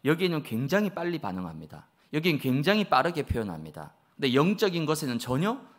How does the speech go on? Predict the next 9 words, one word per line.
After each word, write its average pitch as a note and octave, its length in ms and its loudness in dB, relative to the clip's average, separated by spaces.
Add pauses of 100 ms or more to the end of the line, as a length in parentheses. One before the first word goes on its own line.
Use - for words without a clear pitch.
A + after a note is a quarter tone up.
(260)
반응이 D3+ 380 -4
없어요. E2+ 440 -12 (220)
무반응인 A#2 560 0
거죠. D#2+ 300 -18 (460)
그게 D#3 220 2
영적 C#3+ 220 2
싸움에 A#2 300 0
실패하는 E3 520 -8
겁니다. - 400 -20